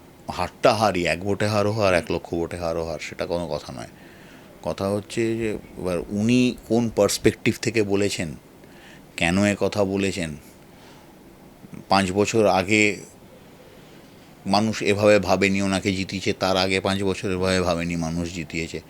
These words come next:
কি সোশিও ইকোনমিক চেঞ্জ হয়েছে, কি পলিটিক্যাল আইডিয়াস চেঞ্জ হয়েছে,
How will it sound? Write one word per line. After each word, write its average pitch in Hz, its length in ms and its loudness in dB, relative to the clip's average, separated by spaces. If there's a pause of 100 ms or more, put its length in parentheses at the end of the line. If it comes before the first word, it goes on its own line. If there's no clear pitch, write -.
(1200)
কি 131 540 2
সোশিও 117 440 0
ইকোনমিক 110 540 0
চেঞ্জ 98 340 2
হয়েছে, 95 300 2
কি 107 260 -8
পলিটিক্যাল 95 520 -2
আইডিয়াস 85 520 0
চেঞ্জ 82 320 -2
হয়েছে, 80 360 -6